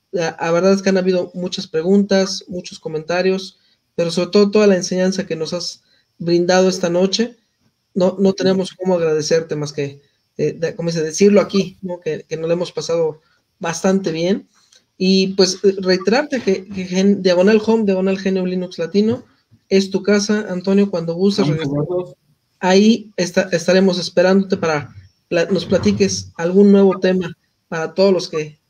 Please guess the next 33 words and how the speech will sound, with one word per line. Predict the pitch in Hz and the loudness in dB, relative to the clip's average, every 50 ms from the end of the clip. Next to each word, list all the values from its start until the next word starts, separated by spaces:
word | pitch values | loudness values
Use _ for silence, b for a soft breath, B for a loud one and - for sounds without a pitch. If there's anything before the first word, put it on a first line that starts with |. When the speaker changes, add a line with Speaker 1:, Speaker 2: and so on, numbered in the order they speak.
| - | -14
Speaker 1:
nos | - 175 165 165 196 | -8 -8 -6 -4 -4
han | 190 185 | -4 -2
visto | 185 185 185 - 175 | -4 -6 -6 -6 -8
en | 165 | -6
el | 156 151 151 | -8 -8 -8
programa. | - 151 156 156 165 165 160 156 156 156 156 _ b b b b b b b b b b _ - | -6 -6 -4 -4 -4 -4 -4 -6 -8 -10 -14 _ b b b b b b b b b b _ -2
Y | - 190 190 | 0 0 0
para | 196 190 196 185 190 185 | 2 2 4 4 4 4
todos | 196 254 262 277 285 277 - - | 6 4 6 4 4 0 -2 0
los | 208 196 202 | 0 0 2
que | - 202 | 2 2
nos, | 202 196 196 - - - | 2 2 0 -4 -12 -8
no-, | - 190 190 196 | -8 -8 -6 -6
nos | 190 185 180 185 | -6 -6 -2 0
han | 202 196 | 0 2
visto, | 190 208 226 226 - - 226 202 202 202 - - | 2 2 2 0 0 -2 -2 -2 -2 -4 -6 -14
como, | 180 170 - - | -14 -14 -14 -14
como | - 180 180 175 | -12 -12 -12 -10
to-, | 180 - 185 - - 175 | -8 -8 -8 -8 -8 -4
todas | - 196 196 196 | 0 2 2 2
las, | 190 180 165 - - - - _ _ _ _ - | 2 0 -4 -6 -8 -12 -16 _ _ _ _ -10
la-, | - - 180 - | -6 -6 -6 -4
las | - 180 165 - | -4 -6 -2 0
últimas | 233 233 208 208 185 - 170 - - | 0 0 0 -2 -4 -6 -8 -12 -10
treinta | - 180 170 170 170 175 175 | -8 -8 -6 -6 -4 -6 -6
y | 170 | -4
tres | - 185 185 180 180 | -2 -2 -2 0 2
noches, | 190 196 196 196 208 196 190 196 - - _ _ _ _ _ _ _ - | 2 2 2 2 2 0 0 -2 -6 -12 _ _ _ _ _ _ _ -8
les | - 170 | -6 -4
decimos | 175 175 170 - 208 208 196 185 185 | -4 -2 0 2 2 2 2 2 2
gracias, | 190 196 202 202 196 - 185 180 - - - - | 2 4 4 4 2 0 -4 -4 -6 -10 -12 -8
gracias | - 180 190 190 190 190 - | -6 -4 -4 -4 -4 -6 -8
por | - 165 165 156 151 147 | -6 -6 -6 -6 -8 -10